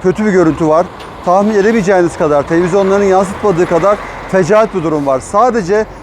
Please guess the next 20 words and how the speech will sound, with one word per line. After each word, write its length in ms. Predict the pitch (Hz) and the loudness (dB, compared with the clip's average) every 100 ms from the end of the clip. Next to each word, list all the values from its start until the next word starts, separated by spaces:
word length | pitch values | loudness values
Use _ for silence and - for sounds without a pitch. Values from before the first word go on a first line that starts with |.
| - | -12
şu 120 | - | -8
son 300 | 208 233 240 | -2 0 0
bir 60 | 208 | -2
saat 300 | 208 208 196 | 2 0 0
içinde 260 | - 185 190 | -6 -4 -2
gördüğüm 500 | 165 202 202 185 175 | 2 2 2 -2 0
görüntü 300 | 202 196 220 | 0 0 -2
korkunç. 400 | 202 180 151 147 - - - - | 0 0 0 -6 -8 -20 -20 -12
Şu 140 | - 208 | 0 2
anda 240 | 226 220 | 2 2
İslahiye'deyiz. 640 | 185 220 220 208 160 135 - - - - - 160 - - | 0 2 2 2 0 -4 -10 -20 -20 -20 -18 -14 -10 -6
Antep'in 380 | 185 175 208 190 | -2 0 0 0
İslahiye 400 | 175 208 185 170 | 0 2 2 2
ilçesi. 460 | 147 151 - 214 226 - | 0 -4 -2 -2 -2 -2
Az 160 | 190 185 | 0 0
önce 240 | 185 180 | 0 0
polis 320 | - 190 190 | 0 0 2
memuru 220 | 196 185 | 0 2
arkadaşlarla 600 | 185 180 190 180 208 185 | 2 2 0 0 2 2
konuştum. 480 | 170 165 147 - 220 | 2 0 -2 -2 -4